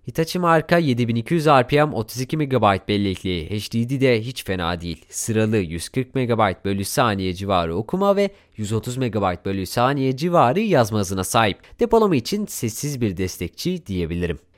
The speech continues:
i yedi altı bin yedi yüz H Q ve G T X dokuz yüz altmış beş M'in oyun başarımını ölçmek için G T A beş, Rise of the Tomb Raider, Witcher üç, Assassin's Creed Syndicate, Project Cars,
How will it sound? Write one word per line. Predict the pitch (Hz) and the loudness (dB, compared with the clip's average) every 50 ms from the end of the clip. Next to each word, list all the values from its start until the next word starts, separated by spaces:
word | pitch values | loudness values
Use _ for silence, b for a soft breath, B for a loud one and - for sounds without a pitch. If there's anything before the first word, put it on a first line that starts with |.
| _ _ _ | _ _ _
i | - 123 | -2 0
yedi | 117 120 120 131 123 | 0 2 2 2 0
altı | 107 110 107 - 127 | 0 0 -2 -2 -2
bin | 123 | 0
yedi | 117 113 113 139 | 0 0 2 0
yüz | 170 165 - | 0 0 0
H | 170 165 160 - - | 0 0 -2 -2 -2
Q | - 180 151 | 0 2 2
ve | 143 | 2
G | 117 101 107 101 101 | 2 2 0 -2 0
T | - 123 | 0 -2
X | 113 101 101 | -4 -2 -2
dokuz | 117 113 - 120 | -2 -2 0 -2
yüz | 113 113 | 0 0
altmış | 120 110 - 143 143 - - | 0 0 0 -4 -6 -2 -2
beş | 196 196 196 | -2 0 0
M'in | 190 175 156 120 | 0 0 0 -2
oyun | - 101 120 131 156 175 | -2 -2 0 0 2 2
başarımını | 185 165 - 160 139 120 113 110 | 0 0 0 0 0 0 0 0
ölçmek | 107 117 127 123 - 170 165 - | 0 0 -2 -2 -2 -4 -6 -4
için | - - - 160 160 135 - | -6 -6 -6 -4 -6 -6 -4
G | - 107 104 98 | -2 -2 -2 0
T | - 107 | 0 0
A | 98 95 95 | 0 0 2
beş, | 107 123 147 143 - - | 2 2 2 0 -2 -4
Rise | 107 101 90 95 87 - | -2 0 0 -2 -2 -4
of | 87 80 - | -8 -8 -8
the | - 87 | -12 -8
Tomb | - 110 107 104 113 | -6 -4 -2 0 2
Raider, | 117 117 113 113 139 165 160 | 2 2 2 2 2 0 0
Witcher | - - _ 101 101 98 - - 104 101 | -2 -8 _ -6 -6 -6 -4 -4 -2 0
üç, | 143 175 180 - - - _ | 0 0 -2 -4 -10 -8 _
Assassin's | 123 120 - 160 160 160 180 170 160 | -6 -4 -4 -6 -4 -4 -6 -6 -6
Creed | - 165 170 160 - | -4 -4 -4 -4 -4
Syndicate, | - 170 165 170 175 165 - 175 190 208 202 - _ _ _ | -4 -6 -4 -4 -4 -2 0 0 0 0 -2 -8 _ _ _
Project | - 95 98 90 - 127 127 - - | -6 -6 -4 -2 -4 -4 -4 0 2
Cars, | 147 143 151 147 - | 4 4 4 2 -2